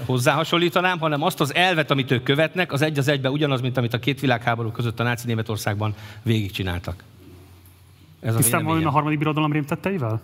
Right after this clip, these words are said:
Speaker 1: Hogy?
Speaker 2: Tisztában van ön a harmadik birodalom rémtetteivel?
Speaker 1: Igen, de az egy hosszú folyamat volt, húsz-huszonöt éves folyamat kellett, hogy elteljen, oda eljussanak.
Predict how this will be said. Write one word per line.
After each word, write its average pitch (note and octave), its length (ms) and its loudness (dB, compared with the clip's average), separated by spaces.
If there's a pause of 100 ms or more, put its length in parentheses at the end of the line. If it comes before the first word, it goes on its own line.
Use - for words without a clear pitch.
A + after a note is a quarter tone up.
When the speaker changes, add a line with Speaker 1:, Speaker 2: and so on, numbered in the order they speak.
(140)
Speaker 1:
Hogy? D#3+ 260 -2 (320)
Speaker 2:
Tisztában C#3 440 2
van C#3+ 140 0
ön C#3+ 100 2
a C#3 40 0
harmadik C#3+ 320 0
birodalom D3 340 0
rémtetteivel? C#3+ 460 2
Speaker 1:
Igen, C3+ 120 -2
de C#3 80 4
az C#3 100 0
egy C#3 100 0
hosszú D3+ 240 0
folyamat B2 380 0
volt, C3 200 -2
húsz-huszonöt D3 460 -2
éves A#2+ 180 0
folyamat A#2 340 -2
kellett, A2+ 260 0
hogy G#2+ 140 -2
elteljen, A2 360 0
oda G#2+ 160 -2
eljussanak. A#2 480 0